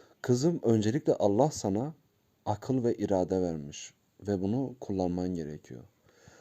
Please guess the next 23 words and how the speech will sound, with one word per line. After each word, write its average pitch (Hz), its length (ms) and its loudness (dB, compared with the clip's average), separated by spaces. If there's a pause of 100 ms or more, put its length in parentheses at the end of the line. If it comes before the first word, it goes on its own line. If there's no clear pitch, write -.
(160)
Hayatının 113 680 4 (140)
başkasının 98 680 -2
yönlendirmesine 90 1120 0 (480)
ihtiyacın 95 720 -4
yok. 92 220 -6 (760)
Aklını 110 460 2
ve 165 120 4
iradeni 113 440 4
kullanıp 92 420 -2 (300)
kendi 101 300 0
seçimlerini, 110 680 -4
kendi 95 320 -4
şeyini 104 320 -2
yaparsan 98 640 -6 (920)
daha 107 260 4
mutlu, 107 580 -2 (300)
daha 104 160 4
huzurlu 95 460 0
olursun. 82 640 -8 (500)
Şu - 260 0
an 156 240 2
böyle 143 300 4
içinde 107 560 2